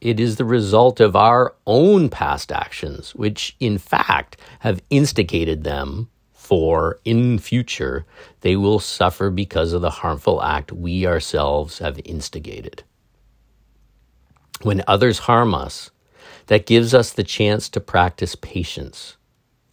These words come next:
and thus to purify numerous negative actions and accumulate merit.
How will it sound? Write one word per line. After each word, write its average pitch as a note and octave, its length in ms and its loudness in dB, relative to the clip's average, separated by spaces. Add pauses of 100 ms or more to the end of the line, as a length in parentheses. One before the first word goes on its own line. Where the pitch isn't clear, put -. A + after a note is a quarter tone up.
and G#2 160 2
thus G#2+ 200 2
to A#2 120 0
purify F#2+ 680 0
numerous F#2 580 -2
negative E2+ 560 -4
actions D#2 720 -6 (400)
and E2+ 220 -8
accumulate D#2 920 -6 (320)
merit. D2+ 400 -12